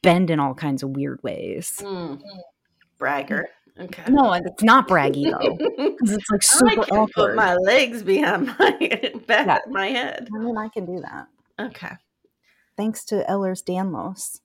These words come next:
Speaker 2: So they go to the bathroom, they have sex. Now we see Ray and Montana, they're having sex. Well, they're, they're
Speaker 1: They
Speaker 2: making
Speaker 1: were
Speaker 2: out.
Speaker 1: almost.
Speaker 2: They're heading there.
Speaker 1: Yeah, and, like, I hate this Montana chick. Like, what is she
Speaker 2: <sighs>
Speaker 1: doing?
Speaker 2: Yeah.
Speaker 1: Like,
Speaker 2: The
Speaker 1: how did she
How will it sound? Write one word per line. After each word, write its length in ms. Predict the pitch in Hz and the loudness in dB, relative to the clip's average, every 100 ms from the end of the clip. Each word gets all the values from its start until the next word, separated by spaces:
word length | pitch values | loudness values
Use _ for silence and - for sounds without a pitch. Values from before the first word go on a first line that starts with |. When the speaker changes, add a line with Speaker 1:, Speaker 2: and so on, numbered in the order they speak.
| _ _ _ - | _ _ _ -6
Speaker 2:
So 160 | - 285 | 0 0
they 120 | 320 | 0
go 140 | 349 | -2
to 40 | 381 | -2
the 60 | |
bathroom, 400 | 339 247 226 226 | 0 -2 -2 -4
they 100 | 214 | -4
have 100 | 202 | -4
sex. 460 | 208 175 160 160 - | -2 0 0 -2 -10
Now 200 | - 233 | -4 -2
we 100 | 277 | -2
see 220 | 330 294 254 | -4 -4 -4
Ray 260 | 233 233 | -2 -4
and 100 | 220 | -2
Montana, 540 | 214 196 202 190 180 175 | 0 -2 -2 -2 -2 2
they're 240 | 196 330 | 2 4
having 340 | 302 156 - - | 4 2 0 -6
sex. 680 | - 64 55 - - - - | -6 -6 -6 -12 -18 -18 -4
Well, 160 | 226 208 | -2 0
they're, 320 | 190 175 - - | 0 0 -4 -10
they're 140 | 214 208 196 | -4 -2 0
Speaker 1:
They 60 | |
Speaker 2:
making 140 | 240 240 | 0 2
Speaker 1:
were 60 | |
Speaker 2:
out. 120 | 180 190 | 2 2
Speaker 1:
almost. 360 | 170 139 - _ | 0 -4 -6 _
Speaker 2:
They're 100 | 214 | -4
heading 340 | 208 170 170 175 | -4 -4 -8 -14
there. 260 | - - _ | -14 -16 _
Speaker 1:
Yeah, 380 | 247 254 247 247 240 | -2 2 4 2 2
and, 160 | 262 269 | 2 2
like, 160 | 269 | 0
I 140 | 277 311 | -4 -6
hate 320 | - 160 - | -6 -8 -6
this 200 | 151 - | -10 -6
Montana 540 | 156 156 151 151 147 | -4 -4 -4 -4 -4
chick. 440 | 147 - 147 143 - | -6 -6 -4 -6 -8
Like, 220 | - 240 392 | -8 -6 0
what 80 | |
is 80 | 403 | 0
she 180 | - 202 | 0 -6
Speaker 2:
<sighs> 80 | 147 | -6
Speaker 1:
doing? 460 | 151 135 131 139 165 _ | -6 -6 -8 -10 -14 _
Speaker 2:
Yeah. 300 | - 208 - _ _ _ _ _ _ _ _ | -16 -16 -16 _ _ _ _ _ _ _ _
Speaker 1:
Like, 160 | 269 269 | 0 2
Speaker 2:
The 60 | 285 | 4
Speaker 1:
how 160 | 427 | 8
did 160 | 415 | 8
she 40 | 320 | 6